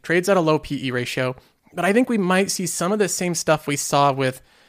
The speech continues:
kind of Home Depot and Lowe's and Target with Google.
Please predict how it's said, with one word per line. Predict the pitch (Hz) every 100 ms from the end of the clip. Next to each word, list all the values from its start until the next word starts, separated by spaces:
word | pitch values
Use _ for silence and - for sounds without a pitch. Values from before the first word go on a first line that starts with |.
| _ _
kind | - 165 165
of | 139
Home | 147 131
Depot | 135 196 196 175
and | 143 127
Lowe's | 160 175 170 160
and | 120 -
Target | - 180 165 170 170 _
with | - 156 165
Google. | 165 208 143 78